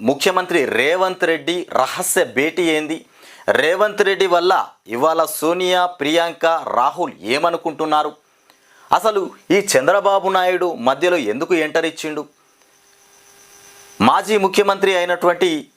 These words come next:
చంద్రబాబు నాయుడు, ఆంధ్రప్రదేశ్లో ఉన్నటువంటి చంద్రబాబు నాయుడికి రేవంత్ రెడ్డితోని ఉన్నటువంటి సంబంధం ఏంది?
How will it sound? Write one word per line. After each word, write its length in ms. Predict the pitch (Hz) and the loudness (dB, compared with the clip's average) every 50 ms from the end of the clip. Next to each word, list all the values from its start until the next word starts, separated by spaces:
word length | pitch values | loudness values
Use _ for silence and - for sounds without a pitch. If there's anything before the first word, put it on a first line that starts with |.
| - - 131 | -2 0 0
చంద్రబాబు 480 | 139 160 170 180 175 175 170 165 160 | 2 2 2 2 2 2 0 0 0
నాయుడు, 380 | 165 165 160 160 160 156 165 160 _ _ _ _ _ _ _ _ - - | 0 0 0 0 -2 -4 -6 -10 _ _ _ _ _ _ _ _ 0 2
ఆంధ్రప్రదేశ్లో 760 | 123 156 185 185 202 196 196 190 190 190 185 185 - 180 180 | 2 2 2 0 0 0 0 0 0 0 0 -2 -2 0 0
ఉన్నటువంటి 600 | 175 170 170 170 165 165 170 165 156 147 - 143 | 2 2 0 0 0 0 0 -2 -2 -4 -4 -2
చంద్రబాబు 460 | 139 160 180 180 175 165 170 165 156 | 0 0 0 0 2 0 0 0 -2
నాయుడికి 640 | 160 165 160 156 156 151 156 151 160 165 156 147 - - - - - - | -2 -2 -2 -2 -2 -4 -6 -6 -4 -4 -4 -4 -6 -10 -20 -18 -8 -2
రేవంత్ 480 | - 110 123 147 165 180 185 185 180 - | 0 2 2 2 2 2 0 -2 0 0
రెడ్డితోని 400 | 170 175 160 160 156 165 165 156 | 0 0 0 0 0 0 0 0
ఉన్నటువంటి 440 | 151 143 143 147 147 156 147 135 135 | 0 -2 -2 -2 -2 -2 -2 -4 -2
సంబంధం 560 | - - 113 113 123 151 165 160 160 151 151 | -2 -2 0 0 2 0 0 0 0 -2 -2
ఏంది? 280 | 151 151 143 147 143 | -4 -4 -6 -8 -12